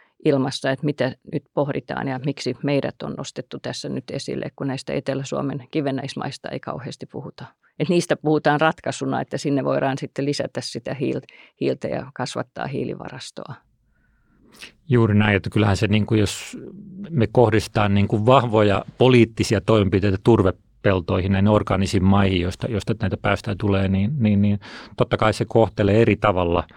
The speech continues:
Speaker 2: tuota su-, suomalaisia viljelijöitä vähän eri puolilla Suomea, että ne on tu-, kuitenkin tuota maantieteellisesti aika keskittynyt, keskittynyt nämä orgaaniset maat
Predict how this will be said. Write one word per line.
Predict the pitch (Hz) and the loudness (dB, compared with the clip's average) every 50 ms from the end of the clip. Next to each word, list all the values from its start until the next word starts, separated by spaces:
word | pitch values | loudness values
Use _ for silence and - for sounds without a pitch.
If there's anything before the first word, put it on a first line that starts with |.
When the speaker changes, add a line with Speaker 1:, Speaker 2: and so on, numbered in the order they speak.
| - - - - - - - - - _ _ _ _ - | -20 -20 -20 -20 -20 -20 -20 -20 -20 _ _ _ _ 0
Speaker 2:
tuota | - 92 95 - - - 110 - - - | 2 2 2 2 0 -2 -2 -4 -4 -10
su-, | 143 - - - - _ - | -14 -14 -14 -14 -16 _ -6
suomalaisia | - - 110 98 90 92 95 92 - 113 98 90 | 0 4 4 4 6 4 2 4 4 2 4 4
viljelijöitä | 104 98 95 85 85 92 90 | 4 4 4 4 2 2 2
vähän | 98 95 101 | 2 4 4
eri | 98 95 95 | 4 4 2
puolilla | - - 98 92 95 | 2 2 2 2 2
Suomea, | - - 120 107 95 85 87 87 90 92 | 2 2 2 2 2 2 2 0 -2 -2
että | 92 - - - 107 | -4 -4 -4 -2 0
ne | 113 110 92 | 0 0 0
on | 90 92 - - | -2 -2 -4 -6
tu-, | - - _ _ | -10 -14 _ _
kuitenkin | - 113 98 92 101 98 - 101 - - | -2 -2 0 0 0 0 0 -2 -2 0
tuota | 113 95 - 101 | 0 2 4 6
maantieteellisesti | 104 110 110 107 101 95 - 101 87 - 98 92 92 - - - - 101 | 6 6 6 6 4 4 2 0 0 2 0 -2 -2 -2 -4 -2 -2 0
aika | 98 - 107 - | 0 0 -2 -2
keskittynyt, | - - 110 - - - 101 - - - - 82 80 82 - - _ _ _ _ _ _ _ _ _ _ _ _ _ _ - | 2 2 2 2 2 0 -4 -4 -4 -4 -6 -4 -4 -4 -6 -10 _ _ _ _ _ _ _ _ _ _ _ _ _ _ 0
keskittynyt | 117 110 - - - - - - 95 92 92 - | 2 2 2 2 -2 -4 -2 -2 -2 -2 -2 -2
nämä | 107 95 95 | 0 2 2
orgaaniset | 98 95 - 95 90 85 95 92 95 - | 2 0 0 -2 -2 0 0 -2 -2 0
maat | - 95 98 98 95 90 82 | 2 2 4 4 4 2 0